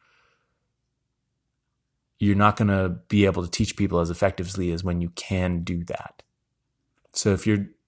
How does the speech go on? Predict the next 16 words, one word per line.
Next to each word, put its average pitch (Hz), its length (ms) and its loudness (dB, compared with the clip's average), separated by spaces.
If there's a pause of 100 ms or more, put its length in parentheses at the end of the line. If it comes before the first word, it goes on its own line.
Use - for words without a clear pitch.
(140)
just 139 220 6
starting 139 320 6
out 120 160 4
teaching, 139 300 2
I 92 80 -2
think 147 240 -2
people 139 260 2
should 117 200 0
start - 360 4
teaching 90 440 -4 (1600)
before 110 360 2
they 107 120 4
feel 98 200 0
confident 110 560 -2
doing - 240 -10
it. - 160 -18